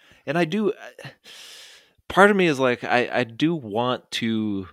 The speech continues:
like, sometimes things can just be in movies for the fun of seeing it be in a movie.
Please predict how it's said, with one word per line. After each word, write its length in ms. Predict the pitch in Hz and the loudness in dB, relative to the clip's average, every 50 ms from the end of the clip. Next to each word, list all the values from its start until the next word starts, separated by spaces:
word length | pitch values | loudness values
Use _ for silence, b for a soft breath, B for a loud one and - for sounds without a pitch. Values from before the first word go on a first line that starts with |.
| _ _ _ _ _ _ _ _ _ _ - | _ _ _ _ _ _ _ _ _ _ -6
like, 180 | 110 117 117 - | -6 -6 0 2
sometimes 460 | - 175 190 - 190 175 147 127 - | 2 4 6 6 6 6 6 4 4
things 240 | - 127 131 120 - | 4 4 4 2 0
can 180 | - 123 113 | -2 -2 0
just 280 | 98 113 110 - 101 90 | 2 2 2 0 0 0
be 260 | 95 110 110 107 85 | 2 4 4 4 4
in 140 | 95 101 98 | 2 2 0
movies 520 | 95 101 101 95 95 92 90 82 - - - _ | 0 0 0 0 -2 -2 -4 -4 -6 -8 -10 _
for 440 | - - - 113 110 110 107 98 87 - - - - | -8 0 4 6 6 6 4 2 -2 -6 -16 -8 -6
the 120 | 104 104 | -6 -4
fun 260 | - - 107 107 104 | -2 0 0 0 0
of 140 | 101 90 82 | -2 -4 -4
seeing 380 | - - 107 101 98 92 87 87 | -2 -2 0 0 -2 -2 -6 -8
it 320 | 85 85 - - 110 95 | -8 -10 -10 -12 -10 -6
be 180 | 90 104 98 95 | -4 -2 -2 -2
in 100 | 92 87 | -4 -4
a 40 | |
movie. 420 | 85 87 85 80 - - - - | -6 -6 -8 -8 -8 -10 -14 -14